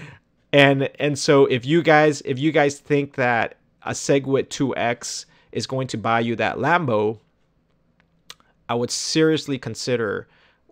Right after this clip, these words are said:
what you're doing, right? Because basically, not everybody's gonna make money off of this. I can tell you that right now. But, uh, and this is the wrong way to approach it.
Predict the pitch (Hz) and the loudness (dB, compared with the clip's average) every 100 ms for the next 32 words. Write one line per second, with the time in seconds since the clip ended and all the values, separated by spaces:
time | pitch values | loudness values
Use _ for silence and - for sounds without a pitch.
0 | _ - 85 131 127 123 117 110 - _ | _ -18 -4 -4 -2 -4 -4 -6 -8 _
1 | - 107 - _ _ _ 139 - 131 120 | -6 -4 -6 _ _ _ -10 -2 0 0
2 | 117 - - _ _ _ - 127 170 - | -2 -10 -18 _ _ _ -6 2 2 0
3 | - 127 123 123 127 _ _ _ _ _ | -4 -2 -2 -2 -8 _ _ _ _ _
4 | _ - _ _ - 131 160 - 175 180 | _ -20 _ _ -4 0 0 2 0 2
5 | 143 120 123 120 104 143 123 69 - 85 | 0 0 -4 -4 -4 -4 -4 -6 -8 -10
6 | - - - - _ _ 131 123 - 123 | -10 -14 -16 -20 _ _ -12 -10 -4 -2
7 | 107 85 101 - 110 - _ _ _ _ | -2 -4 -6 -6 -8 -8 _ _ _ _
8 | - 120 123 107 - 110 101 101 - _ | -14 -4 -4 -4 -6 -4 -2 -4 -8 _
9 | _ _ _ _ - 120 113 110 - 139 | _ _ _ _ -10 -8 -6 -8 -8 -6
10 | 123 120 120 113 113 104 - 117 - - | -4 -2 -2 -2 -2 -2 -2 -2 -2 -8
11 | - | -12